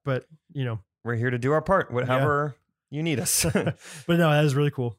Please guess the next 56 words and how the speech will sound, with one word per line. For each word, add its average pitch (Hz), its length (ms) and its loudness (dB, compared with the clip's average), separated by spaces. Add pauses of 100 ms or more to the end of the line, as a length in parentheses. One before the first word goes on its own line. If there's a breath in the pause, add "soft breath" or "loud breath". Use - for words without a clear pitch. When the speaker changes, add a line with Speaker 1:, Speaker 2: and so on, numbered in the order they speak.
Speaker 1:
Obviously, 139 420 -2
we've 147 200 -6
said 147 160 -2
it 135 60 -2
a 131 40 0
million 135 220 0
times, 113 240 -4
but 117 80 -6
it's 110 80 -6
just - 200 -8
cool 165 260 -2
to 147 60 -6
s-, - 180 -8 (100)
to 143 100 -6
hear 135 340 -2 (440 soft breath)
things 160 200 0
like 156 180 -2
that, 139 300 -2 (140)
that 139 80 -8
we're 135 120 -4
obviously 143 360 -2
not 135 280 -4
directly 127 440 -4
trying 123 340 -4
to 120 60 -6
do, 170 340 -2 (140)
but, 120 200 -8 (540)
um, 104 340 -12 (100)
we're 123 140 -8
affecting 151 340 -6
people 143 320 -6
one 135 140 -4
way 117 100 -6
or 117 80 -6
the 113 100 -12
other. 117 260 -10 (120)
So 120 200 -10 (200)
<laughs> - 420 -12
I'm 131 120 -4
glad 147 160 2
it's 135 120 -2
in 143 80 0
a 127 40 -4
positive 113 380 -6
way. 117 200 -8
Speaker 2:
Mm-hmm. 139 240 2 (420)
Speaker 1:
Don't 160 120 4
Speaker 2:
Yeah. 185 60 4
Speaker 1:
tell 165 160 4
us 131 160 0
if 131 100 -4
it's 123 140 -10
negative. 107 380 -10 (200)
Speaker 2:
<laughs> - 100 -10
Speaker 1:
Actually 285 420 2
do, 147 320 2